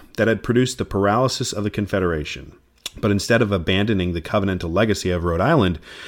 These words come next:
the framers adopted it as the judicial foundation of the proposed national government.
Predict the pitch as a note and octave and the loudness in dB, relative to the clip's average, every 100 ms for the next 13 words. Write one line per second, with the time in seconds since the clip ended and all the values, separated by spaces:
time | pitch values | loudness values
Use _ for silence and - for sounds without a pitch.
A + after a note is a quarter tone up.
0 | - - G2+ A#2 A2 G#2 F2 F2 F#2+ A#2 | -18 -4 0 4 6 4 2 2 2 2
1 | F2+ D#2 - F2+ E2+ D#2+ E2+ G2 - A#2 | 0 0 -2 -4 -4 -4 2 2 2 -2
2 | A#2 G#2 F2 D#2+ - E2+ - F2 D#2+ - | 0 0 0 0 -2 -6 -4 -4 -4 -6
3 | - F2+ E2 D#2 - F2 D#2+ - F2 D#2+ | -2 -2 0 -4 -6 -4 -4 -4 -6 -4
4 | D#2 C2+ C2+ C#2 | -6 -6 -12 -14